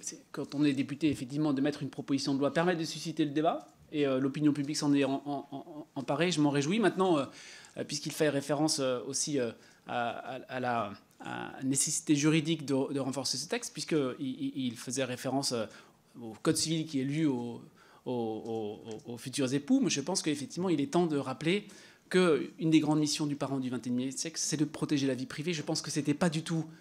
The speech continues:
pas du tout un, un enjeu, euh, il y a quinze ans. Je pense qu'aujourd'hui c'est fondamental pour les raisons que j'ai rappelées tout à l'heure. Ça va de l'usurpation d'identité, euh, à la dignité et à la construction de l'image de l'enfant. Euh,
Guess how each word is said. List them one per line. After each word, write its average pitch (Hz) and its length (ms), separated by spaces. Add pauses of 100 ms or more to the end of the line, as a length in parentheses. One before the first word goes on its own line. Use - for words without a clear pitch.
(400)
pas 190 100
du 170 160
tout 160 380
un, 139 220
un 143 180
enjeu, 147 580
euh, 123 400 (140)
il 143 80
y 127 100
a 131 60
quinze 151 260
ans. 165 140
Je 147 100
pense 139 200
qu'aujourd'hui 135 440
c'est 151 360 (120)
fondamental 147 640
pour 143 100
les 135 120
raisons 143 240
que 127 60
j'ai 127 100
rappelées 127 240
tout 139 160
à 143 60
l'heure. 175 300 (440)
Ça - 120
va 143 80
de 135 80
l'usurpation 151 580
d'identité, 143 640 (400)
euh, 135 240
à 139 100
la 143 100
dignité 147 680 (200)
et 135 120
à 135 60
la 139 180
construction 147 560
de 127 340 (300)
l'image 139 280
de 135 80
l'enfant. 147 540 (560)
Euh, 107 640